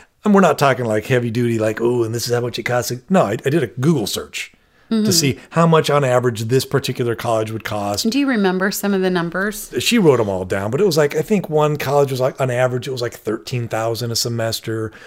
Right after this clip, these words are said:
Speaker 1: Another was nine thousand a semester. Another one, I think, was, like, maybe seven thousand a semester. And that included tuition, books, room, uh, room and board, and transportation, and a couple other things. And,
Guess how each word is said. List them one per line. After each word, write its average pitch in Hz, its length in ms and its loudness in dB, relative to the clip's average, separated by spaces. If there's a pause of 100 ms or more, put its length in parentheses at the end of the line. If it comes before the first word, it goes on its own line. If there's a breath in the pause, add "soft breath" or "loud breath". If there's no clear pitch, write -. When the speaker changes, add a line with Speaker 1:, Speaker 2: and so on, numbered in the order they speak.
Speaker 1:
Another 131 240 0
was 120 180 -2
nine 110 520 -4
thousand 117 420 -2
a 113 60 -4
semester. 113 760 -2 (280 loud breath)
Another 143 260 -2
one, 139 220 -2
I - 20 -6 (100)
think, 214 220 -2
was, 208 140 -4
like, 185 120 -2
maybe 175 280 -2
seven 147 500 -4
thousand 147 580 -2
a 147 60 -4
semester. 156 420 0
And 170 80 4
that 233 140 4
included 156 400 2 (480 loud breath)
tuition, 156 840 2 (380 soft breath)
books, 139 840 6 (300 loud breath)
room, 139 720 2 (560)
uh, 104 380 -4 (140)
room 143 260 0
and 127 120 0
board, 135 680 6 (100)
and 113 640 -2
transportation, 120 880 -6
and 107 100 -6
a 104 40 -6
couple 104 320 -4
other 101 240 -4 (140)
things. 110 500 -2
And, 104 120 -4